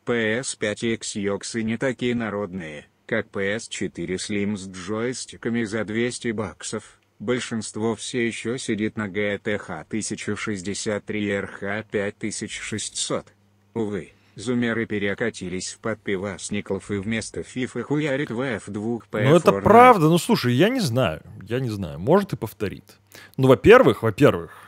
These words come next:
Speaker 2: моя только что сформулированная теория, что G T A шесть онлайн делалась изначально типа под кроссплей с мобилками, ну, звучит реалистично.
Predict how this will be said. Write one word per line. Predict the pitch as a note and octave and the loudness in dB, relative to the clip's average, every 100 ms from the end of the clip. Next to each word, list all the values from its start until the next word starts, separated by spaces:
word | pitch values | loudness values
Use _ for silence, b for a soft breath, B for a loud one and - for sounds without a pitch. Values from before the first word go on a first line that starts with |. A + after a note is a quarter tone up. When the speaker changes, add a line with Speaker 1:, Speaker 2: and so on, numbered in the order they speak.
| B - | B -2
Speaker 2:
моя | B2 A#2 A#2+ C3+ B2+ | 6 10 12 12 10
только | - C3+ C3 | 10 8 10
что | A#2 - G#2 | 6 6 2
сформулированная | - B2+ D3 D3+ F3 C#3+ A#2 A2+ A2 | 6 6 10 10 10 10 8 6 2
теория, | - A#2+ B2 A#2+ G#2+ | 4 8 10 10 6
что | - - G#2+ | 2 0 0
G | G2 | 0
T | G2 | 2
A | A2 G#2+ | 4 4
шесть | - G#2 - | 2 -2 -2
онлайн | G2+ G#2 G#2 G#2 | -2 0 2 0
делалась | G2+ A2 G#2+ G#2 | 0 0 0 -2
изначально | G2+ G#2 F#2+ G#2+ G#2+ G2 | 0 0 4 4 4 0
типа | - G2 G2 | -4 -8 -6
под | G2 - | -6 -2
кроссплей | G#2+ G2 - A2 G#2 | -2 -2 0 0 0
с | G#2 | -2
мобилками, | G#2 B2 G3 F3 C3+ A#2 B B B B B B G3 | 2 2 4 4 4 2 B B B B B B 6
ну, | |
звучит | D3+ D3+ A3 | 8 8 8
реалистично. | A3+ E3+ D#3 - G2+ - D#2+ | 10 10 8 0 -6 -6 -8